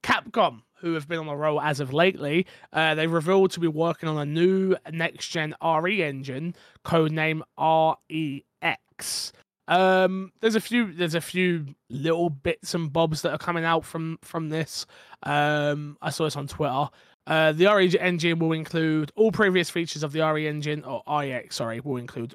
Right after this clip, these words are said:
all previous features of the R E engine, while adding support for technology and handling the growing size of assets more effectively.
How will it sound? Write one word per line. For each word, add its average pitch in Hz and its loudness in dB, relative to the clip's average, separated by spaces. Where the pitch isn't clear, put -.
all 151 -6
previous 127 -8
features - -16
of 123 -2
the 143 0
R 117 0
E 123 0
engine, 180 4
while 160 4
adding 165 0
support 147 0
for - -10
technology 151 -6
and 196 0
handling 160 -2
the 151 -6
growing 180 -2
size 156 -2
of 131 -8
assets - -2
more 135 -2
effectively. 131 -6